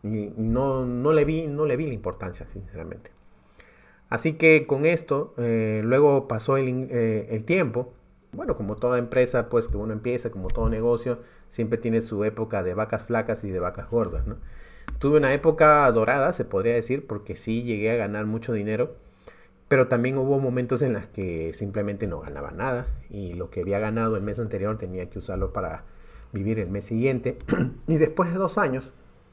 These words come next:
mi empresa quiebra, ¿no? Bueno, este es otro tema que le pienso dedicar a otro capítulo, ¿no? Espero que varios también se sientan identificados con lo que me pasó.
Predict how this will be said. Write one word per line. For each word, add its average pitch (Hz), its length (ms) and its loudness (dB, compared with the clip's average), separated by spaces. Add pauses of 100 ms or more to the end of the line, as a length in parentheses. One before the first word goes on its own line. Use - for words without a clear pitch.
(580)
mi 131 140 -2
empresa 127 360 2
quiebra, 98 340 0
¿no? 120 220 -6
Bueno, 202 200 -6
este 165 160 6
es 160 160 2
otro 156 200 2
tema 156 260 4
que 131 100 0
le 107 120 0
pienso 131 280 -4
dedicar 120 300 0
a 123 40 4
otro 120 160 -2
capítulo, 107 460 -6 (500)
¿no? - 180 -4 (420)
Espero 101 460 -2
que 104 100 -4
varios 101 400 -2
también 95 240 -6
se 95 180 -8
sientan 107 400 -6
identificados 92 760 -6
con 95 140 -10
lo 85 100 -10
que 87 100 -10
me 85 100 -8
pasó. 139 400 -8